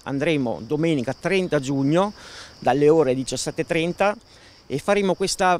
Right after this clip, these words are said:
camminata che io l'ho pensata come una via crucis, perché due motivi. La vita di un tossicodipendente è un po' una via crucis, diciamo, e noi abbiamo messo giù proprio delle tappe in cui io farò vedere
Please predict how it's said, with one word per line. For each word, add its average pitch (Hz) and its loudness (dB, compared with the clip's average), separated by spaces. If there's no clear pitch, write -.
camminata 208 -2
che 165 -4
io 196 -2
l'ho 175 0
pensata 156 -4
come 151 -2
una 151 -2
via 156 0
crucis, - -8
perché 135 0
due 208 2
motivi. 123 -6
La 151 -2
vita 185 -8
di 151 -8
un 160 -6
tossicodipendente 156 -2
è - 0
un 120 -2
po' 131 0
una 120 -2
via 120 -2
crucis, 117 -10
diciamo, 110 -4
e 196 4
noi 180 0
abbiamo 156 0
messo 156 -6
giù 147 -6
proprio 135 -2
delle 156 -2
tappe - -4
in 180 -8
cui 160 -2
io 160 -2
farò 143 -4
vedere 143 -2